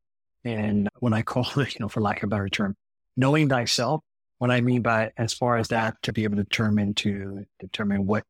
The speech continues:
you're gonna use as your North Star by which you're going to drive an organization, the culture you want to basically uphold. I think that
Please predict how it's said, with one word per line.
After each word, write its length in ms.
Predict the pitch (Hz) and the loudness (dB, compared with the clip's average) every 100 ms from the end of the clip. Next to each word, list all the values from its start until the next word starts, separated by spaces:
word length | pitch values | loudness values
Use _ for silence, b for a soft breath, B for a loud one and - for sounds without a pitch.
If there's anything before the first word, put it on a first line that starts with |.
| - | -10
you're 120 | 104 | -8
gonna 180 | 107 95 | -4 -2
use 300 | 101 104 98 | -2 -2 -4
as 120 | 92 | -4
your 120 | 95 | -4
North 220 | 101 - | -4 -4
Star 320 | - 110 110 123 | -4 -2 -4 -6
by 140 | 98 | -8
which 400 | 98 104 - - _ _ _ _ - | -4 -2 -2 -4 _ _ _ _ -6
you're 120 | 107 | -2
going 180 | 107 101 | 0 0
to 120 | 107 | 0
drive 380 | 101 104 107 104 | 2 2 2 0
an 60 | |
organization, 800 | 101 101 98 101 104 - 117 107 104 - | 0 -2 -2 -2 -2 0 2 0 0 -8
the 60 | 92 | -12
culture 380 | - 113 104 110 | -2 -2 0 0
you 180 | 104 104 | 0 -2
want 240 | 98 101 - | -4 -6 -4
to 120 | 104 | -4
basically 720 | 104 95 - 104 104 101 202 _ _ _ _ _ _ | -4 -4 -6 -4 -4 -4 -6 _ _ _ _ _ _
uphold. 520 | 110 - 127 139 175 - _ _ _ - | -6 -2 0 2 0 -6 _ _ _ -12
I 100 | 101 | -8
think 300 | 101 98 - | -2 -2 -2
that 100 | 101 | -8